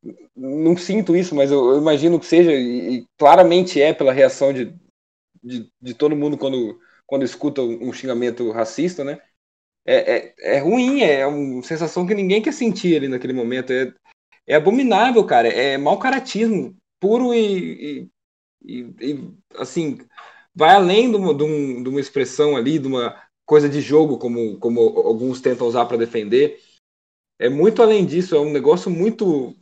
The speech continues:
feio, assim, que passa da hora já da gente ver,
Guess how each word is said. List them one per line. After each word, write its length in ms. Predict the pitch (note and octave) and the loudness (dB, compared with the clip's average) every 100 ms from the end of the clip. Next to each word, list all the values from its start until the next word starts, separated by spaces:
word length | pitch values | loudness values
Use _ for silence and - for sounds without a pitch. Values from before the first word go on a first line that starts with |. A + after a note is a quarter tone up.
| _ | _
feio, 260 | D3 C3+ | -2 -2
assim, 300 | A#2+ - A2+ | -4 -6 -12
que 220 | A#2 A#2 - _ _ _ _ _ _ _ _ _ _ _ | -10 -16 -16 _ _ _ _ _ _ _ _ _ _ _
passa 280 | - F3+ F#3+ | 2 2 2
da 120 | F3 D3 | 2 4
hora 260 | D3 D3 | 4 4
já 200 | C#3+ C3 | 2 -2
da 140 | C3 C3+ | -2 -6
gente 260 | C#3 C#3 | -8 -12
ver, 600 | B2 C#3 C#3+ C3 G#2+ - | -6 -2 2 2 0 -6